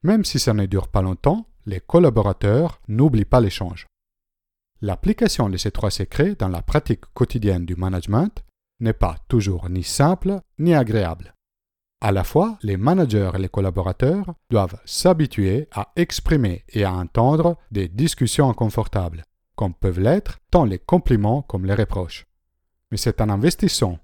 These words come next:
dans l'autonomie et l'épanouissement des collaborateurs que les managers font la meilleure utilisation de leur temps. Qu'est-ce que vous pensez de ces principes de management ?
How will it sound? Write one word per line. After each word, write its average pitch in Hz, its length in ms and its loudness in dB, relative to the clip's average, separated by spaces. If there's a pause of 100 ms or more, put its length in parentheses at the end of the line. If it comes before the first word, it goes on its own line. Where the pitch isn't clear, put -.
(140)
dans 101 100 -2
l'autonomie 117 720 2
et 98 120 -2
l'épanouissement 120 680 2
des 92 80 -6
collaborateurs 92 840 -2 (280)
que 110 80 -2
les 92 160 -2
managers 110 600 2 (140)
font 110 200 -4
la 92 180 -2
meilleure 120 560 2
utilisation 107 600 -2
de 101 80 -2
leur 92 180 -4
temps. - 160 -12 (680)
Qu'est-ce 110 180 0
que 110 100 0
vous 92 160 -2
pensez 160 540 2
de 110 100 -2
ces 92 160 -4
principes 120 540 0
de 110 80 2
management ? 113 600 0